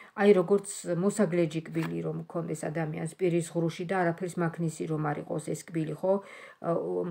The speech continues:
და დრო და დრო რომ ძალიან გტკიოდეთ. აი, რაღაცა ესეთი სიტუაციაა. არაფერში აღარ გადგებათ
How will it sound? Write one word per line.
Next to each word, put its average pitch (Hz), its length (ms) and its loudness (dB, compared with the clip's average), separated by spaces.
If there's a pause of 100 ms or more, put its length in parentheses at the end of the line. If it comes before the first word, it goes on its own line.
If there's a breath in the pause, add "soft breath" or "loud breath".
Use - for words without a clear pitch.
(260)
და 214 220 2 (320 loud breath)
დრო 185 200 4
და 190 160 4
დრო 180 240 2
რომ 208 180 6
ძალიან 180 460 4
გტკიოდეთ. - 720 0 (1040)
აი, 190 120 2
რაღაცა 185 340 4
ესეთი 180 360 0
სიტუაციაა. 165 920 -2 (680 loud breath)
არაფერში 202 640 2
აღარ 165 240 2
გადგებათ 147 560 -4